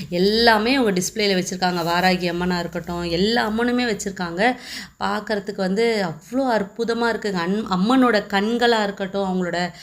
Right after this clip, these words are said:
அந்த ஃபேஸோட ஃபினிஷிங்கா இருக்கட்டும், இது வந்து தாம்பத்திய வாராகின்னு சொல்றாங்க.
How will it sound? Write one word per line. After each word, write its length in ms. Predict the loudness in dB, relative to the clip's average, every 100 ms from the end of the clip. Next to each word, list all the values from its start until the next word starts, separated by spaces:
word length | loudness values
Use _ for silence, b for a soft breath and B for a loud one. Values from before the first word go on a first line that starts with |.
| B B
அந்த 240 | 0 0 4
ஃபேஸோட 420 | 4 6 4 0 -2
ஃபினிஷிங்கா 500 | -2 0 0 0 0
இருக்கட்டும், 400 | -2 -4 -4 -2
இது 180 | 0 2
வந்து 520 | 2 4 6 6 4
தாம்பத்திய 500 | 2 2 0 0 0 2
வாராகின்னு 480 | 2 2 0 -2 -2
சொல்றாங்க. 560 | -6 -6 -6 0 0